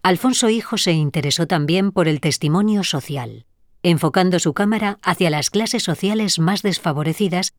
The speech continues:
y las situaciones de miseria. Es por eso que sus fotografías del Madrid de la época,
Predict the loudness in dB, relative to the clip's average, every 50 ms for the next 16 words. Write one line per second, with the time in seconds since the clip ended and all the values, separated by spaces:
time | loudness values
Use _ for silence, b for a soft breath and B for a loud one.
0 | _ _ _ 2 2 4 4 2 2 0 0 0 -2 -4 -2 0 0 0 0 0
1 | 0 0 0 0 0 0 0 0 -2 -2 -4 -8 -10 -12 -12 -14 -16 _ _ _
2 | _ _ _ _ _ _ _ _ _ 2 2 2 4 4 4 4 4 2 2 0
3 | 0 0 0 0 2 2 0 0 0 0 0 2 0 0 0 -2 0 0 0 0
4 | 0 0 0 2 2 2 2 0 -2 0 0 0 2 2 2 0 2 2 0 0
5 | -2 -4 -8 -8 -8 -8 -8 -10